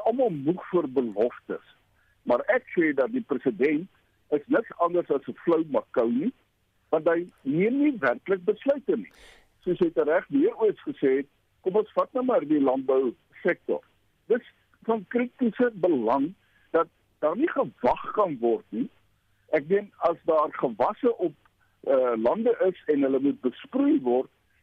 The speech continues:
kan daar nie gewag word dat daar 'n week of twee of drie weke verbygaan nie, want dan is die oes daarmee heen.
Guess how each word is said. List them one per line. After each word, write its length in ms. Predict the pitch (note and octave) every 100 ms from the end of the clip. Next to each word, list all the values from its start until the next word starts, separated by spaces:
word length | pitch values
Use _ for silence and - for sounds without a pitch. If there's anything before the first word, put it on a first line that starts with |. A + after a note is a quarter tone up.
| _
kan 140 | F3
daar 160 | F3+ G#3
nie 100 | D#4+
gewag 640 | C4+ G#3+ - A2+ D#3+ -
word 320 | E3+ C#3 B2+ - _ _ _ _ -
dat 180 | C3 B2 _
daar 260 | A#2+ B2+ C3+
'n 140 | D3 B2+
week 340 | A2+ E3+ A3+ -
of 160 | D3+ -
twee 280 | F#3+ A3 G#3+
of 140 | D#3 C#3
drie 240 | D4+ D#3 -
weke 320 | A3+ - -
verbygaan 540 | - D3 A#2+ A2+ A2+ G#2+
nie, 140 | D#3 _ _
want 140 | F#3+ F3
dan 160 | G#3
is 100 | A3+
die 120 | A3+ -
oes 220 | D4 -
daarmee 480 | G3 D#3+ - B3 - - _ _ _
heen. 300 | A#2+ C#3+ A#2+